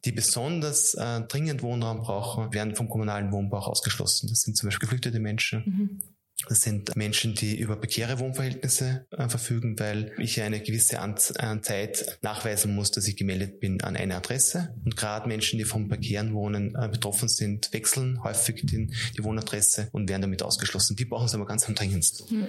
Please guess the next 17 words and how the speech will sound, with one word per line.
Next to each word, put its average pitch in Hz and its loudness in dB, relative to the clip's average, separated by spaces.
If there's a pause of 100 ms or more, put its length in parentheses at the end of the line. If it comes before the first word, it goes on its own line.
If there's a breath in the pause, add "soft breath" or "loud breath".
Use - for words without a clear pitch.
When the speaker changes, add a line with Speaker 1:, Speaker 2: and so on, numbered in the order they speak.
Speaker 1:
Das 117 2
ist 110 4
ein 104 -2
Problem, 104 -2
das, 135 2
das 120 0
wir 120 2
haben, 120 0
aber 107 -2 (200 loud breath)
je - -2
mehr 120 -2 (160)
leistbarer 110 0
Wohnraum 123 0
wir 110 0
haben, 107 0
desto - 0
eher 107 -2